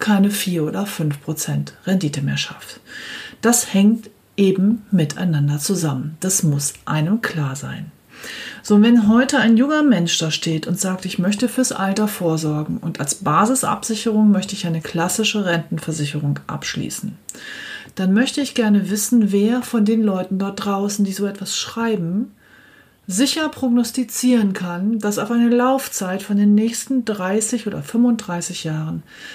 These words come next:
diese Rendite so bleibt, wie sie ist. Das kann niemand vorhersagen. Es bleiben aber die Zusammenhänge. Wenn wir die nächsten dreißig Jahre eine derart niedrige Zinssituation in Europa haben,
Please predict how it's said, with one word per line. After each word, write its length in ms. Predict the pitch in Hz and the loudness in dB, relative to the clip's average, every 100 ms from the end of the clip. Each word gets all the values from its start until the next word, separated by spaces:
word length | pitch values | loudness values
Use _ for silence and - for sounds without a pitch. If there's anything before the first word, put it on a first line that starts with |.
| - - | -6 0
diese 300 | 254 277 269 | 2 2 2
Rendite 720 | 277 240 180 165 185 190 196 - | 2 2 0 -2 -6 -6 -8 -10
so 320 | 202 185 247 240 | -6 0 2 2
bleibt, 580 | 180 156 143 143 - - _ | 0 -2 -2 -8 -14 -20 _
wie 100 | 147 | -8
sie 160 | 139 202 | -6 -6
ist. 540 | 208 143 - - - - _ - - - - - - - _ _ - | -8 -10 -10 -10 -16 -20 _ -20 -20 -20 -20 -20 -20 -20 _ _ -4
Das 180 | 208 | -4
kann 220 | - 226 226 | 0 2 4
niemand 480 | 220 262 285 285 | 6 4 4 0
vorhersagen. 920 | - - 185 180 190 196 208 214 240 320 - - - - _ | -6 -8 -4 -2 -2 0 0 0 -2 -4 -12 -20 -20 -20 _
Es 180 | 233 - | -2 0
bleiben 400 | 214 202 202 196 | 2 2 2 0
aber 200 | 185 202 | -2 -2
die 120 | 208 | -2
Zusammenhänge. 960 | 208 208 220 254 233 180 156 147 147 - | -4 -2 2 4 4 2 -2 -4 -6 -8
Wenn 360 | 160 185 240 277 | -2 2 2 2
wir 60 | |
die 100 | 285 | 2
nächsten 480 | 285 262 247 - 277 | 4 4 2 0 0
dreißig 520 | 247 226 220 226 226 | 0 0 0 -2 -4
Jahre 460 | 196 170 170 170 - | -2 -2 -4 -6 -4
eine 300 | 180 180 180 | -2 -2 -2
derart 600 | 196 202 226 233 240 - | -2 0 0 -2 -2 4
niedrige 460 | 208 208 214 214 | 6 6 2 -2
Zinssituation 920 | 220 - 214 208 190 175 175 - 170 156 | -4 0 0 -2 -6 -8 -8 -6 -6 -6
in 120 | - | -6
Europa 460 | 170 160 156 175 170 | -6 -6 -8 -8 -6
haben, 400 | 175 185 262 | -4 -2 -4